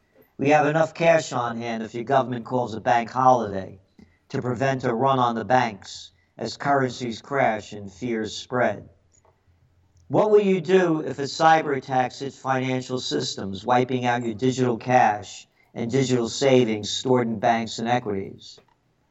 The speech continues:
Do you have a getaway plan? Places to meet and locations to escape to when terror strikes?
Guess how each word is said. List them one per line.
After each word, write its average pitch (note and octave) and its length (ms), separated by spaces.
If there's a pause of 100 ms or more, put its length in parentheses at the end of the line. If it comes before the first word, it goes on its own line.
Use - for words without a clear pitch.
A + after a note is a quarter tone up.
(120)
Do C3 100
you C#3+ 60
have D3 120
a C3 80
getaway D3+ 500
plan? D#3 560 (720)
Places C#3 500
to C3 140
meet D3 240
and C3+ 80
locations C3+ 680
to B2+ 100
escape C3+ 580 (520)
to D3+ 220
when A2+ 220
terror B2+ 320
strikes? D#3 640